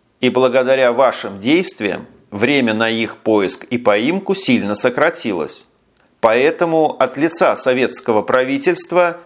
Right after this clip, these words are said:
выражаю вам благодарность». «Служим Советскому Союзу!» Сталин после хорового вопля шутливо прикрыл себе ухо ладонью и, посмеиваясь, укорил: «Совсем оглушили». После чего, положив трубку на стол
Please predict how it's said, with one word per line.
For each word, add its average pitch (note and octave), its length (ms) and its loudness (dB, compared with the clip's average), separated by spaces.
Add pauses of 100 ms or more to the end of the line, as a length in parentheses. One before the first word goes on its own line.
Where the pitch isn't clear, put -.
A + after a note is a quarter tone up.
выражаю C3 640 2
вам C#3 320 0
благодарность». C3+ 880 0 (500)
«Служим A#3 600 2
Советскому B3+ 580 2
Союзу!» A#3+ 680 2 (840)
Сталин F3 560 0
после E3 300 0
хорового D#3 640 2
вопля C#3 480 2 (140)
шутливо D#3 500 0
прикрыл C#3+ 440 -2
себе C3+ 260 0
ухо C#3 280 0
ладонью C3 640 2
и, B2 80 -4
посмеиваясь, B2+ 840 0
укорил: A#2 520 0 (540)
«Совсем B2 800 0
оглушили». G2+ 840 -2 (600)
После B2 320 0
чего, C3 340 0
положив A#2+ 500 0
трубку B2+ 360 -2
на A#2 140 2
стол E3+ 400 -2